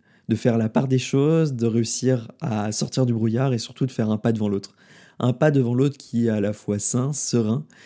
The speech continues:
et qui nous permet tout simplement de reprendre les rênes de notre situation, pour aller mieux et juste pour kiffer. Et ça, je le vois aussi bien pour moi dans mon quotidien, dans des périodes où j'ai un peu la tête, euh,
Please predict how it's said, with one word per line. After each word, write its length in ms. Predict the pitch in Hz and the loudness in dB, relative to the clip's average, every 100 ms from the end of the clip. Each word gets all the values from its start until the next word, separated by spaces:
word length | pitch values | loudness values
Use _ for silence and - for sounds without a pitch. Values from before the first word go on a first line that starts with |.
| - | -2
et 80 | 120 | -2
qui 160 | - 120 | 0 -2
nous 100 | 113 | 0
permet 360 | 139 147 170 | 0 2 0
tout 100 | 170 | -2
simplement 480 | - 127 117 110 143 | -2 0 0 0 0
de 320 | 123 113 113 | 2 2 4
reprendre 460 | 110 117 120 139 127 | 2 2 2 2 2
les 80 | 113 | 2
rênes 260 | 120 120 | 2 2
de 80 | 110 | 0
notre 180 | 107 107 | -2 -4
situation, 520 | - - 104 - 95 - _ - - _ _ | -8 -6 -6 -6 -10 -12 _ -20 -20 _ _
pour 220 | 123 107 | -2 2
aller 180 | 113 113 | 2 2
mieux 320 | 110 117 160 - _ _ _ _ | 2 2 0 -6 _ _ _ _
et 500 | 113 117 113 113 110 117 | 0 4 4 4 2 -4
juste 360 | 120 110 131 - | -8 -4 -6 -6
pour 360 | - 113 110 - | -4 -4 -4 -10
kiffer. 400 | - 110 92 92 _ _ _ _ _ _ - | -12 -8 -8 -8 _ _ _ _ _ _ -2
Et 80 | 120 | 0
ça, 180 | 135 170 | 4 2
je 140 | 131 | 4
le 60 | 117 | 2
vois 180 | 110 139 | 4 4
aussi 280 | 131 - | 2 -2
bien 320 | 113 110 110 110 | -2 2 2 0
pour 200 | - 110 | -2 -2
moi 280 | 110 165 | 0 2
dans 120 | 190 131 | 0 0
mon 140 | 113 | -2
quotidien, 600 | 110 107 - 104 131 175 147 | -2 -4 -6 -6 -4 -4 -2
dans 140 | 113 | -2
des 100 | 104 | -2
périodes 360 | 107 107 117 120 | -4 -4 -2 -2
où 80 | 113 | -4
j'ai 220 | 101 101 | -4 -6
un 100 | 101 | -6
peu 180 | - 135 | 0 2
la 140 | 117 | 2
tête, 340 | - 120 127 - | 0 -4 -2 -4
euh, 100 | 98 | -6